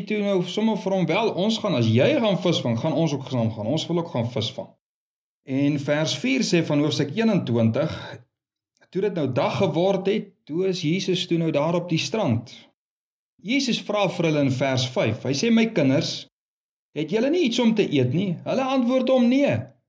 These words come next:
Wat beteken, hulle het nie 'n vis gevang daar die hele nag nie. En vers ses kom Jesus met 'n antwoord.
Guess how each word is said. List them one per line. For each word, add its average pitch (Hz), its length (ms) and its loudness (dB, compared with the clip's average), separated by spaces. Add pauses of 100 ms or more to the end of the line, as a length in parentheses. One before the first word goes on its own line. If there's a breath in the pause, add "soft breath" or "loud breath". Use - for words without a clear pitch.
(300)
Wat 151 160 -6
beteken, 156 560 0 (240)
hulle 131 140 -4
het 139 120 -4
nie 151 140 0
'n - 80 0
vis - 580 -6 (140)
gevang 127 380 -2
daar 117 180 2
die 110 160 4
hele 107 160 2
nag 95 320 -4
nie. - 160 -18 (680)
En 113 340 2
vers 123 420 0
ses - 500 -4 (180)
kom 113 200 -4
Jesus 107 400 -2
met 110 200 -2
'n 107 180 -8
antwoord. 90 400 -6